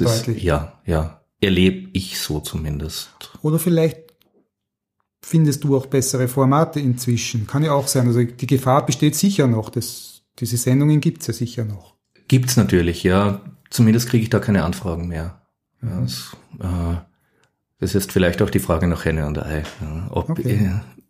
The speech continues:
Speaker 1: ich dann irgendwie à la Self-Fulfilling Prophecy natürlich vorher auch was angezogen hab, wo ich mich verteidigen hab müssen und kämpfen hab können oder so. Äh,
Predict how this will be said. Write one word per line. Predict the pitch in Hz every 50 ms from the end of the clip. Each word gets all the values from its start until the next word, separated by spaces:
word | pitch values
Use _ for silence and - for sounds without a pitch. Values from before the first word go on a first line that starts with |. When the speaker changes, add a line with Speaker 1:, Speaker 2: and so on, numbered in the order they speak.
| _ _ _ -
Speaker 1:
ich | - - - - - 104 98 - - - - - - - - -
dann | - 92 87 87 87 76
irgendwie | 80 90 92 90 - - 90 87 87 87 -
à | 64 85
la | 87 87
Self-Fulfilling | - - 82 82 - - 98 92 - - 82 87 87 85
Prophecy | - 85 82 - - 98 95 - - 87 82
natürlich | 85 82 - - 92 87 87 87
vorher | - - - 92 87 87 92 101 90 87
auch | 78 76 82 - -
was | 95 90 - -
angezogen | - 87 90 98 - - - 92 90 90
hab, | 87 87 90 90
wo | 90 95 104 113 120
ich | 123 123 123
mich | 120 -
verteidigen | - - - 92 87 92 95 95
hab | 95 92 95
müssen | 101 98 107 - - 101 98 98 98 92
und | 85 87 87 - - -
kämpfen | - 92 90 90 - 110 92
hab | 92 90 -
können | - 101 92 92 92 95 90
oder | 85 87 90 87
so. | - 90 87 90 87 87 - - - - - - - - - - - - - - - - _ _
Äh, | -